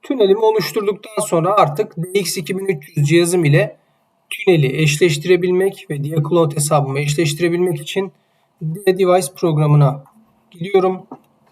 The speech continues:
Burada D X iki bin üç yüz cihazımın default I P'si yüz doksan iki, yüz altmış sekiz, beş beştir.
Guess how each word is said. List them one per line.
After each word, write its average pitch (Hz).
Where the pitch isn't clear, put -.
Burada 196
D -
X 156
iki 185
bin 190
üç 170
yüz 147
cihazımın 156
default 180
I 147
P'si 147
yüz 175
doksan 160
iki, 147
yüz 170
altmış -
sekiz, 156
beş 170
beştir. 185